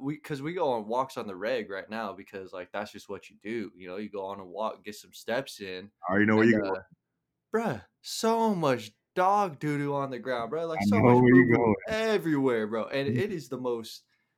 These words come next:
Speaker 1: like, pick up after your freaking dog.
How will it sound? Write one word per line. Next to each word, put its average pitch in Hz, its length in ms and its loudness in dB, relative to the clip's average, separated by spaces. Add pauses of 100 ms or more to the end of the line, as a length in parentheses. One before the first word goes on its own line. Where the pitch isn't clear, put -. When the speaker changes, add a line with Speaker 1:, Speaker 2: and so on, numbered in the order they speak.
(140)
Speaker 1:
like, 107 280 -6 (440)
pick 233 400 -8
up 220 240 -4
after 220 320 -6
your 185 200 -6
freaking 220 680 -4
dog. 202 520 0